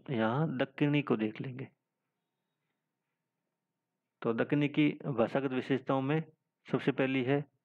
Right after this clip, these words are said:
अल्प प्राणीकरण की प्रवृत्ति। अल्प प्राणीकरण कैसे? जैसे आप बोलते ना मुझे, तो ये बोलेंगे मुझे। दूसरी विशेषता क्या हो जाएगी?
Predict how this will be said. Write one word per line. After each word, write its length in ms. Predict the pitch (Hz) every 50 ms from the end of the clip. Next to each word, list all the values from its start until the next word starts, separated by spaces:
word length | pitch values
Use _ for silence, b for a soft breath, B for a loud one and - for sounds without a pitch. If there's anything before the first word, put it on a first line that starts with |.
| _ _ _ _ _ _ _ _ _ _ _ _ _ _ _ _
अल्प 320 | - 151 165 165 160 - 160 156
प्राणीकरण 640 | 160 - 131 131 131 131 131 123 - - 120 117 117 117
की 180 | 117 - 147 147
प्रवृत्ति। 460 | - 131 113 110 107 - - - 110 160 151 151 _ _ _ _ _ _ _ _ _ _ _ _ _ _ _ _ _ _ _ _ _ _ _ _ _ - - _ _ _ _ _ _ _ _ _ _ _ _
अल्प 180 | - 143 139 -
प्राणीकरण 460 | 156 147 143 143 143 135 139 135 135
कैसे? 280 | 123 139 131 135 147 143 147 - _ _ _ _ _ _ _ _ _ _ _ _
जैसे 220 | 131 123 - 147
आप 140 | 139 135 135
बोलते 440 | 131 123 123 123 131 135 131 127 160
ना 80 | 165 160
मुझे, 380 | 139 117 117 110 110 123 123 107 - - - - _ _ _ _ _ _ _ -
तो 60 | 123
ये 140 | 117 123 131
बोलेंगे 360 | 127 127 127 135 135 143 143
मुझे। 400 | 131 123 127 131 123 135 131 113 107 - - _ _ _ _ _ _ _ _ _ _ _ _ _ _ _ _ _ _ _ _ _ _ _ _ _ _ _ _ _ _ _ _ _ _ _ _ _ _ _ _ -
दूसरी 240 | 147 131 - 143 151
विशेषता 380 | 147 - 151 143 139 - 147
क्या 180 | 139 - 147 143
हो 60 | 139
जाएगी? 360 | 135 143 139 135 139 160 160